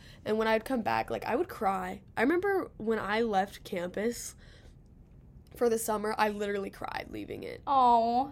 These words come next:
Speaker 1: 'Cause I would, like, go, and I was like, "Oh my God, bye campus." It's just so freaking gorgeous, and it just shows you, like, all of O U and, like, Athens, too, 'cause you can see, like, all the towers. It's just 'cause, like, of how the hills are, how
Speaker 2: Yeah.
Speaker 1: Athens is shaped.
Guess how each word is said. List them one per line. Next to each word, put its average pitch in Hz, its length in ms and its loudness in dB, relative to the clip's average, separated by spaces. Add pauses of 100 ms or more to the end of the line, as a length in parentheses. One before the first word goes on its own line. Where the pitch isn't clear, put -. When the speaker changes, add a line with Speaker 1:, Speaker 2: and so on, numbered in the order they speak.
Speaker 1:
'Cause 254 160 0
I 226 140 6
would, 233 160 4
like, 247 200 2
go, 214 240 2
and 226 160 -2
I 220 80 -2
was 240 160 -4
like, 277 140 -2
"Oh 294 160 -2
my 311 160 0
God, - 360 0
bye - 200 2
campus." 269 440 -4
It's 240 140 -4
just - 360 -4
so 220 580 0 (140)
freaking 220 280 -6
gorgeous, 208 420 -6
and 202 100 -8
it 202 60 -10
just 214 200 -10
shows 202 380 -4
you, 190 120 -4
like, 185 380 -8 (540)
all 202 240 -2
of 196 120 -4
O 185 120 2
U 185 520 -4
and, 208 140 -4
like, 202 180 -6
Athens, 190 580 -2
too, 208 260 0
'cause 202 180 -4
you 202 80 -8
can 208 140 -6
see, 220 260 -4
like, 202 260 -4 (380)
all 214 160 2
the 214 80 0
towers. 202 460 0
It's 208 140 -8
just 226 140 -10
'cause, 247 180 -2
like, 220 120 -2
of 208 100 -14
how - 240 -2
the 202 100 0
hills 202 420 -2
are, 254 260 2
how 220 240 0
Speaker 2:
Yeah. 233 120 6
Speaker 1:
Athens 214 360 -6
is 185 100 -8
shaped. - 480 -4